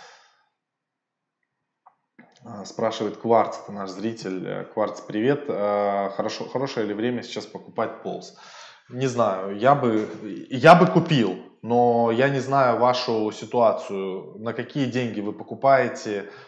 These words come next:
а, какая часть портфеля это. Э, для меня как бы купить на пятьсот долларов там не страшно какой-то актив, если у него есть перспектива роста. У Пелькастартера есть перспектива роста. Давайте поднимем, у нас, э,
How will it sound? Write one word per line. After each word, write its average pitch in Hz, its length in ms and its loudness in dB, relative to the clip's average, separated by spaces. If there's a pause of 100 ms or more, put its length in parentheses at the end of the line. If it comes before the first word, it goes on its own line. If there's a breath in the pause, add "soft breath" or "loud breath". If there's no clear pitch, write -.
(220 loud breath)
а, 95 300 -6
какая 120 380 -2
часть - 320 -4
портфеля 120 500 0
это. 98 420 -4 (280 loud breath)
Э, 104 100 -6
для 104 300 -4
меня 143 240 2
как 127 180 -6
бы 113 80 -8
купить 139 380 -8
на 113 100 -6
пятьсот 120 400 -4
долларов 120 460 0
там 107 260 -6 (260 loud breath)
не 120 120 -4
страшно 113 520 2
какой-то 110 420 -2
актив, 175 420 -4
если 113 240 -6
у 113 80 -2
него 117 240 0
есть 131 180 -2
перспектива 113 600 -4
роста. 90 240 -8
У 120 160 -8
Пелькастартера 143 800 2
есть 110 280 -4
перспектива - 540 -10
роста. - 220 -12 (360 loud breath)
Давайте 143 380 2
поднимем, 117 480 -4
у 110 40 -6
нас, 120 360 -4
э, 107 320 -4